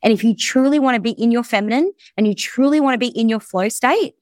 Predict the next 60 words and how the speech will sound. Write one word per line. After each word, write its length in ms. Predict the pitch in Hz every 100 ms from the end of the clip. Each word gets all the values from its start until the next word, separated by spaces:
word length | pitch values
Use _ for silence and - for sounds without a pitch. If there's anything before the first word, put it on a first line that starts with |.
| _ -
and 100 | 220
you 80 | 214
truly 400 | - - 262 294
want 160 | 277
to 60 | 262
be 80 | 240
able 140 | 214
to 80 | 208
show 200 | - 214
up 100 | 208
for 80 | 220
your 80 | 208
family 360 | - 190 226
with 120 | 214 -
all 140 | 214
the 120 | 214
love 320 | 202 190 202
and 80 | 208
energy 260 | - 202 214
and 120 | 202
support 580 | - 196 - 202 392 622 _ - -
and 120 | 226
all 180 | 226 233
of 80 | 220
your 100 | 208
nurturing 560 | 196 208 - - 240 - - 202
goodness, 560 | 233 240 339 523 - - _ _
you 160 | 247 254
have 220 | 262 269
to 120 | 277
be 120 | 247
able 160 | 247 208
to 140 | 240
know 260 | 226 220 208
when 280 | 190 240 269
you're 100 | 262
working 440 | 214 262 294 339
and 160 | 214 202
when 160 | 202
you're 120 | 202 180
not, 260 | 165 - _ _ _ _ _ _
right? 360 | 196 269 381 - _
Because 320 | - 233 233 185
when 300 | 254 294 302
those 240 | 294 294
start 280 | - 269 202
flowing 360 | - 247 240
over, 460 | 240 262 214 247 381 _ _
guess 180 | 247 240
what 100 | 269
we 80 | 247
start 240 | - 226
getting? 160 | 247 214
We 80 | 202
start 200 | 226 220
getting 180 | 208 202
bossy 320 | 233 - 277
with 100 | 254
our 120 | 233
husbands. 540 | 220 - 175 175 -